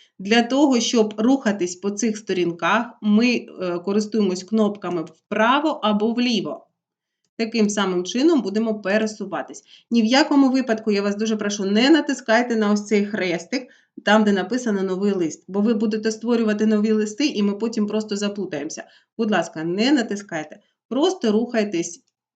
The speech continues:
по своєму предмету, заходите на свою сторінку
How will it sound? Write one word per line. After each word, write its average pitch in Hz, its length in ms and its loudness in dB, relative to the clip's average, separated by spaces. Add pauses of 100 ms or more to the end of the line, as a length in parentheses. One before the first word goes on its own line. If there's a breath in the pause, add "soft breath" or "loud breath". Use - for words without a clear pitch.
по 254 140 0
своєму 208 340 0
предмету, 294 680 -2 (220)
заходите 202 600 -2
на 185 120 -2
свою 196 340 -2
сторінку 233 600 -4